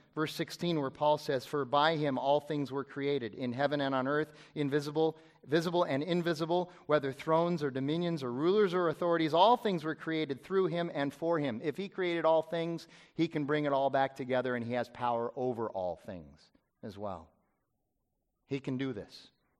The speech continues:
Everything else that we're seeking for fulfillment and deliverance can't do it. It's gonna fall short, woefully short, and we're gonna be disappointed. And then verse twenty,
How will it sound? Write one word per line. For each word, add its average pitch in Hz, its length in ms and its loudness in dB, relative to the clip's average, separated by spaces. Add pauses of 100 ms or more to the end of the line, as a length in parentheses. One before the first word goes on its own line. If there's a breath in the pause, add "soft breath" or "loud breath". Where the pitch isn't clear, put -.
(680)
Everything 151 260 0
else 165 160 4
that - 120 -4
we're 156 120 0
seeking 160 420 0
for 127 160 -6
fulfillment 147 560 -2 (220 loud breath)
and 135 140 -2
deliverance 123 480 0
can't 120 500 -6
do 110 180 -4
it. - 240 -14
It's - 180 -10
gonna 117 200 -4
fall 117 240 -4
short, 104 400 -8 (380 soft breath)
woefully 117 580 -2
short, 95 400 -12
and 104 160 -12
we're 104 60 -14
gonna 117 160 -6
be 110 100 -6
disappointed. 107 680 -10 (1300)
And 110 100 -6
then 127 120 -2
verse 123 220 -8
twenty, 131 340 -6